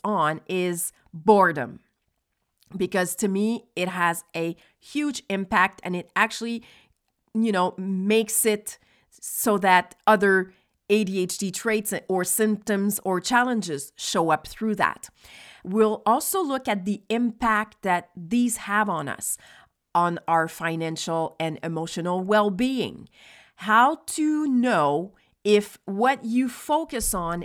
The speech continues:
is getting in the way. That's also a big, big part. We'll also look at sacred money archetypes or money archetypes, because they really are not only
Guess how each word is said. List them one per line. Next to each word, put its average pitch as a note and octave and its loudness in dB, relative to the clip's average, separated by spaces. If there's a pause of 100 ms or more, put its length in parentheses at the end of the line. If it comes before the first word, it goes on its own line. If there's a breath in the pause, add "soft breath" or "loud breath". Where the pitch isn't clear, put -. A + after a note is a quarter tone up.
(100)
is G#3+ 0
getting E3+ -2
in F#3+ -2
the F#3+ 0
way. F#3+ -2
That's G3+ 0
also A#3 -4
a G#3 -4
big, F3+ -2
big F#3+ -4
part. G3+ 0 (460 loud breath)
We'll G#3 2
also C#4 0
look B3+ 0 (160)
at G#3+ 2 (760 soft breath)
sacred D#4+ -2
money A3 2
archetypes F3+ -2
or G#3+ 4
money B3 4
archetypes, - 0
because G#3+ 0 (480 soft breath)
they A3 6
really D4+ -2 (160)
are G#3+ 6 (720 soft breath)
not C4 2
only B3+ -2